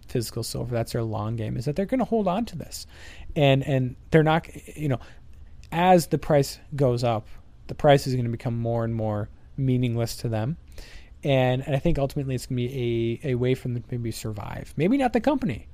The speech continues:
You know, maybe J P Morgan is, is gonna fall apart like many other banks in the next financial crisis, or they're gonna get bought out, or who knows? Who knows what it's gonna look like?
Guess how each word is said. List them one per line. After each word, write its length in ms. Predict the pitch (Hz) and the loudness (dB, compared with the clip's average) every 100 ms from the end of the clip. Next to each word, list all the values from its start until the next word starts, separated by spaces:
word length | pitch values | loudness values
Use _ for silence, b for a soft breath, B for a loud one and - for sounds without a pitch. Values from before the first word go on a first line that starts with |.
| - | -2
You 60 | 151 | 2
know, 80 | 147 | 6
maybe 240 | 151 180 | 6 6
J 220 | 156 165 | 6 4
P 100 | 175 | 2
Morgan 340 | 156 165 147 120 | 2 2 2 0
is, 180 | 117 - | -4 -4
is 160 | 123 | -4
gonna 160 | 127 120 | -2 -4
fall 260 | - 120 120 | -2 -2 -2
apart 320 | - 117 135 | -2 -4 -4
like 180 | 120 123 | -4 -4
many 200 | 120 120 | -4 -2
other 160 | 120 | -2
banks 340 | 117 110 117 - B B B - | -2 -2 -4 -10 B B B -2
in 120 | 135 | 0
the 60 | 120 | 0
next 220 | 117 - | -2 -2
financial 420 | 113 113 110 117 | -4 -4 -4 -6
crisis, 500 | - 110 113 117 - | -4 -4 -4 -6 -6
or 80 | 120 | -6
they're 120 | 110 | -6
gonna 120 | 110 | -6
get 240 | 117 107 - | -8 -10 -8
bought 240 | 117 117 | -6 0
out, 400 | 180 196 196 175 | 2 4 6 4
or 120 | 123 B B - | 2 B B 4
who 120 | 226 | 6
knows? 340 | 269 - - - | 6 4 -2 0
Who 120 | 208 | 4
knows 220 | 175 165 | 4 2
what 100 | 147 | 0
it's 120 | 131 | -2
gonna 200 | - 110 | -6 -8
look 200 | 110 - | -8 -10
like? 280 | - - | -12 -12